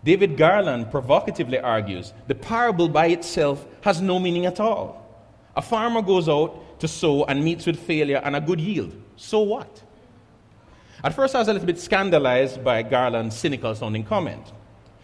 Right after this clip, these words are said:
I mean, this is God's holy word, isn't it? But to be fair, he captures what I was wrestling with.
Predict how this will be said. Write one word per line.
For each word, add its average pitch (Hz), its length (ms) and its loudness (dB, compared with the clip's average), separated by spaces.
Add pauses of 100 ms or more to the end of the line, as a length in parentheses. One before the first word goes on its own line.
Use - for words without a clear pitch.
(160)
I 175 60 -2
mean, 226 200 0 (100)
this 208 140 2
is 208 120 0
God's 170 320 4
holy 180 260 2
word, 170 380 0
isn't 175 280 -4
it? - 300 -20 (1040)
But 175 140 -2
to - 60 -8
be 170 120 0
fair, 175 440 -6
he 156 140 -8
captures 151 720 -6 (160)
what - 480 -8
I 180 120 0
was 180 180 -4
wrestling 110 400 -8
with. 78 140 -14